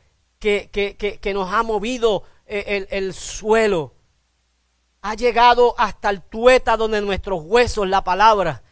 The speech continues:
Nos hemos levantado, hemos llorado, hemos sentido una carga de presencia de Dios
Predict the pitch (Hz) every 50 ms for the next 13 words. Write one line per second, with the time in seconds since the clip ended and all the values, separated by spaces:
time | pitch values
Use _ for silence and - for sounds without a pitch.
0 | _ _ _ _ - 214 208 220 240 254 262 254 247 254 247 240 226 208 202 196
1 | - - 226 233 247 240 226 214 226 247 262 269 254 185 147 - - - 220 214
2 | 208 190 190 208 233 247 233 214 190 156 123 - _ _ _ - - 302 330 330
3 | - - - 254 233 202 196 190 - _ - 269 277 269 262 240 - 240 262 262
4 | 269 254 226 - - - 240 233 240 233 233 220 226 240 226 226 220 220 220 214
5 | 190 - - - 233 240 247 254 226 - - 247 240 220 202 196 180 170 190 214
6 | 233 247 247 226 - -